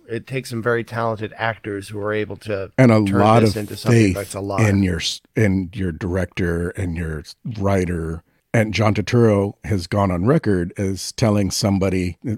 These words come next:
Speaker 2: who was worried about working with the Coens, "Don't worry, I've worked with them before. It might seem weird when you're saying it,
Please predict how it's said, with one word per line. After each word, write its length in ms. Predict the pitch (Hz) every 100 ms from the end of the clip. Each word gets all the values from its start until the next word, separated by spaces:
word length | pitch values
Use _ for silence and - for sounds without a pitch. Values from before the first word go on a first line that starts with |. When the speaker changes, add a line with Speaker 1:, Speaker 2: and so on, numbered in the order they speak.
| - _
Speaker 2:
who 160 | 117 104
was 180 | 92 85
worried 320 | 107 143 117
about 240 | 95 92
working 420 | 98 90 - 85
with 160 | 80 80
the 60 | 82
Coens, 480 | 90 82 78 78 - _ -
"Don't 240 | 107 95
worry, 320 | 98 87 73 - -
I've 180 | 90 95
worked 240 | 104 98
with 100 | 107
them 120 | 104
before. 400 | 92 - 90 90
It 120 | 117 110
might 280 | 95 95
seem 320 | - - 127 127
weird 300 | 117 117 104
when 100 | 104
you're 120 | 92
saying 340 | - 98 110
it, 160 | 131